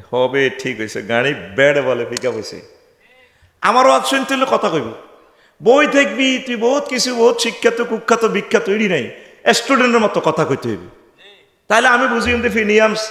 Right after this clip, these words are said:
চ্যাট জিপিটি, চ্যাট জিপি অনুষ্ঠান যাইতে আছে। হ্যাঁ, ভদ্রলোকের মানে বলছে। হ্যাঁ, আমি কেমনে বুঝি ওয়াজটা হান্দার লাগছে? এতগুলো টাকা দিছি, এক বছর তারা চিন্তা করছে, এত কষ্ট করে, তারপর আজকের মাহফিল ইয়ান।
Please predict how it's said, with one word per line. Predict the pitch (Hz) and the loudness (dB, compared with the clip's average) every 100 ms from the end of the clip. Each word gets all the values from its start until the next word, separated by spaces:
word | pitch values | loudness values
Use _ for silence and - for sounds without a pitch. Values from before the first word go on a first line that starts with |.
| - | -8
চ্যাট | - 190 156 | -2 0 0
জিপিটি, | 185 185 196 202 | -2 -2 -2 0
চ্যাট | 196 151 | 0 0
জিপি | 160 160 | -2 0
অনুষ্ঠান | 156 156 - 165 | 0 -2 -2 -2
যাইতে | 147 127 117 | -2 -2 -2
আছে। | 113 - 95 - _ _ _ _ _ - | -4 -6 -12 -18 _ _ _ _ _ -4
হ্যাঁ, | 156 175 | 0 0
ভদ্রলোকের | 165 160 160 160 156 156 | 2 0 0 0 2 0
মানে | 143 131 | -2 -4
বলছে। | 113 123 117 - 117 _ _ _ _ _ _ _ _ _ _ _ _ _ _ _ _ _ _ _ _ _ _ - | -6 -6 -8 -12 -18 _ _ _ _ _ _ _ _ _ _ _ _ _ _ _ _ _ _ _ _ _ _ -4
হ্যাঁ, | 156 185 | 0 4
আমি | 240 302 | 2 2
কেমনে | 254 240 294 | 0 0 -2
বুঝি | 254 247 | -4 -4
ওয়াজটা | 240 196 160 196 | 0 2 2 0
হান্দার | 175 139 | -2 -4
লাগছে? | 131 117 - - - _ _ _ - | -4 -6 -10 -20 -20 _ _ _ 0
এতগুলো | 202 254 262 302 | 0 0 0 2
টাকা | 302 262 220 | 2 2 2
দিছি, | 214 277 302 220 - - - | 0 0 0 0 -6 -18 -4
এক | - 196 | 0 0
বছর | 196 254 302 | 0 0 0
তারা | 262 233 262 | 2 2 2
চিন্তা | 240 208 214 | 0 0 0
করছে, | 226 220 254 | 0 0 2
এত | 190 190 190 | 2 0 -2
কষ্ট | 175 202 | -2 2
করে, | 208 208 | 4 4
তারপর | 202 175 147 | 4 2 2
আজকের | 165 160 160 | 0 0 -2
মাহফিল | 147 147 160 143 | 0 0 2 0
ইয়ান। | 120 | 0